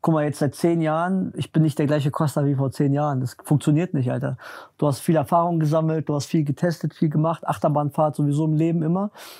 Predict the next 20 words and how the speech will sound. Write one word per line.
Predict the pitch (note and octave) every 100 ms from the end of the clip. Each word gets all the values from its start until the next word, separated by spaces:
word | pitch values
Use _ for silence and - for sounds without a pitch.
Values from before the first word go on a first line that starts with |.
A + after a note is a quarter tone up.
| -
Gibt's | - C3
ja, | E3 D3+
jeder | C#3+ D3+ D#3+
hat | C#3+
eine | C#3+
Achterbahnfahrt. | C3 D3 C#3 C3+ D3+ D#3+ - - - - - _
Und | D#3 C#3
so | D3
war's | D3+
halt | E3 D#3
bei | D3+
Koro | E3 D#3
auch. | D#3 G3+ F#3
Ich | C3
meine, | D3 C#3
am | D3+
Anfang | D#3+ D#3+ D3+
musst | -
du |
überlegen, | C#3+ C#3 D#3 F#3